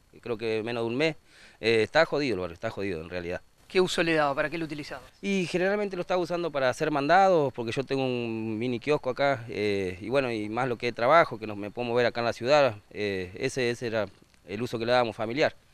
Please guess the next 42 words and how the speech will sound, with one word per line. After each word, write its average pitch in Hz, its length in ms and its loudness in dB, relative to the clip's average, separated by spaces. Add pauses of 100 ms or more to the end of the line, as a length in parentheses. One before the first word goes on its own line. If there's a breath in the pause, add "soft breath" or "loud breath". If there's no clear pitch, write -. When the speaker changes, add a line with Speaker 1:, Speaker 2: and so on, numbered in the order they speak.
(120)
Speaker 1:
Que 139 80 -6
uno 139 160 -2
no 123 100 -2
cuenta 131 300 -2
con 107 100 -6
los 101 100 -4
recursos 120 360 -8
a - 20 0
veces 120 180 -6
para 107 180 -4
pagar 117 260 0
un 110 100 -6
flete 143 400 0
o 107 60 0
pagar 110 260 0
un 107 160 -4
remis, 135 380 0
y 107 260 -6 (340 soft breath)
uno, 117 440 0
yo 123 120 -6
soy 131 120 -6
una 123 100 -2
persona 110 300 -6
trabajadora 117 580 2
que, 92 320 -6
que 80 140 -18 (200)
me 92 120 -8
dedico 113 240 0
a - 20 4
la 110 80 2
pintura, 127 460 -2
al 104 80 -2
revestimiento, 120 440 -4
hago 113 100 2
esas 101 180 -10
cosas, 143 240 -2
pero 101 180 -6
tampoco 107 420 -4
es 110 80 0
un 101 100 -6
trabajo 110 340 -2
que 95 240 -6